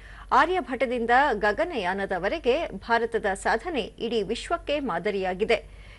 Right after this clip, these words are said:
ಇದು ಭೂತಕಾಲದ ವಿಶ್ವಾಸ ಮತ್ತು ಭವಿಷ್ಯದ ಸಂಕಲ್ಪವನ್ನು ಹೊಂದಿದೆ" ಎಂದರು. ಭಾರತದ ಬಾಹ್ಯಾಕಾಶ ಪ್ರಯಾಣ ನಮ್ಮ ದೃಢ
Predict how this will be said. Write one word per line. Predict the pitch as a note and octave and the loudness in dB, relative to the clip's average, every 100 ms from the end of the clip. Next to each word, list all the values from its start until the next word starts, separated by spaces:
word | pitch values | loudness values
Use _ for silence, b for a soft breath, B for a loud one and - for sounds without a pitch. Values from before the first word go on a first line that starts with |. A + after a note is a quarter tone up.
| B | B
ಇದು | D4 D#4+ E4+ | -4 -2 -2
ಭೂತಕಾಲದ | G#3 B3+ B3+ A#3+ G#3 G#3 G3+ G3 | -4 -6 -4 0 2 2 2 0
ವಿಶ್ವಾಸ | G3 G#3+ - A3 A3 G4+ F#4 | 0 -4 -2 -2 0 -4 -2
ಮತ್ತು | G#3+ C4 D#4+ | -4 -4 -6
ಭವಿಷ್ಯದ | A3 A3+ C#4+ - A3+ G#3 | 0 0 0 -4 -2 -2
ಸಂಕಲ್ಪವನ್ನು | - A3+ C4 F#4 - A3 G#3 G3 | -2 -6 -6 -6 -2 0 0 -4
ಹೊಂದಿದೆ" | G3 G3+ G3 G3+ A3 | -6 -6 0 4 4
ಎಂದರು. | B3 G3 F#3+ G3 A3 - - - - - - - - C4 | 2 -4 -2 2 2 0 -14 -20 -20 -20 -20 -20 -16 -10
ಭಾರತದ | C#4 G4 G#4+ F#4+ D#4 F4 | -4 -2 -2 -2 0 2
ಬಾಹ್ಯಾಕಾಶ | A3 A3+ - C4+ - G#3+ - F3 | 2 0 -2 -6 -2 -2 -2 -6
ಪ್ರಯಾಣ | - G3 F#3 G3 D4 G4+ | -2 0 2 0 -2 -4
ನಮ್ಮ | C4 G#3 A3 D#4 B3 | -4 -2 -2 -4 -4
ದೃಢ | G3 | -4